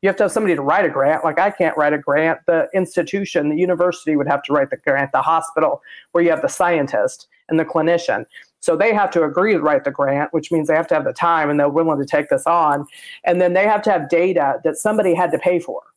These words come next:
which is us, you know, and then they can turn that data around and put that into their grant, 'cause you can't just write a grant without data. So it's just, you know, understanding the industry and the way it is.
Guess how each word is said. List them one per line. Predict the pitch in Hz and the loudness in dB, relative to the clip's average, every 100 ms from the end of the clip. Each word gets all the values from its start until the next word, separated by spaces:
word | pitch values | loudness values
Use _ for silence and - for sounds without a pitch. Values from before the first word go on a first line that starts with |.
| _ | _
which | 160 156 | -2 0
is | 160 | 0
us, | 175 143 147 - - | 0 0 -4 -12 -8
you | 165 | 0
know, | 165 156 | 2 2
and | 165 | 2
then | 180 180 | 2 2
they | 170 | 0
can | 165 | -2
turn | 156 180 | 0 0
that | 165 143 | 0 0
data | 165 170 | 0 2
around | 151 147 143 139 139 | 2 0 0 0 0
and | 139 139 - | -2 -4 -4
put | 190 175 | -2 0
that | 151 151 | 0 -2
into | 147 160 | -2 -2
their | 151 | -2
grant, | 143 147 147 - | 0 -2 -2 -2
'cause | 165 | -2
you | 160 | -2
can't | 208 185 | 0 0
just | 165 160 | 0 0
write | 170 165 | 2 2
a | 151 | 0
grant | 156 143 | 0 0
without | 143 147 127 | 0 0 0
data. | 143 143 - - _ - - _ _ | -4 -4 -8 -18 _ -20 -20 _ _
So | - 208 185 170 | -2 2 2 2
it's | 180 170 | -2 0
just, | 185 - - | -2 -2 -4
you | 160 | 0
know, | 151 139 139 180 | 0 -2 -4 -2
understanding | 175 151 180 170 156 151 | 0 0 0 2 2 0
the | 160 | 2
industry | 165 160 160 151 | 2 0 0 0
and | 147 | 2
the | 147 | 2
way | 147 | 2
it | 143 | 2
is. | 160 147 135 | 2 4 2